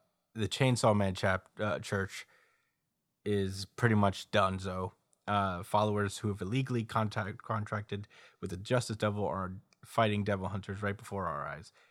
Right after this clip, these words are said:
And, um, Asa's like, "The church, the Chainsaw Man's church is doing what?" And we hear, uh, her doorbell ring. And outside, we hear, "War Devil, get on your, uh, get on the ground with your hands behind your head."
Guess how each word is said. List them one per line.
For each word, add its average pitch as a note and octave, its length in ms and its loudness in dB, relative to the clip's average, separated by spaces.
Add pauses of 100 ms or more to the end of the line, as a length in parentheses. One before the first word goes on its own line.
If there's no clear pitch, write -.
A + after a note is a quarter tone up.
(540)
And, G2+ 380 0
um, G2 420 -2 (180)
Asa's A#2 320 6
like, G2+ 200 2
"The B2 80 0
church, F#3+ 360 2 (120)
the C3+ 100 -4
Chainsaw A3+ 320 2
Man's F3 300 2
church - 300 0
is C3 120 2
doing B2+ 400 2
what?" G4 240 0 (600)
And A#2 80 4
we A2+ 120 6
hear, A2 320 6
uh, G2 420 0 (300)
her G2 480 2 (240)
doorbell D3 440 4
ring. D#3+ 380 0 (920)
And A2+ 360 4
outside, B2 560 4
we A2 120 2
hear, G2+ 180 2
"War A2 220 8
Devil, B2 260 4
get A2+ 400 2
on A2+ 180 6
your, A2 220 0
uh, - 80 -10
get B2+ 220 0
on A#2+ 100 4
the A2 80 0
ground G#2+ 300 4
with G2 120 -6
your G#2 100 -12
hands G#2+ 260 -4
behind G2 380 -4
your E2+ 100 -4
head." C#3+ 300 -2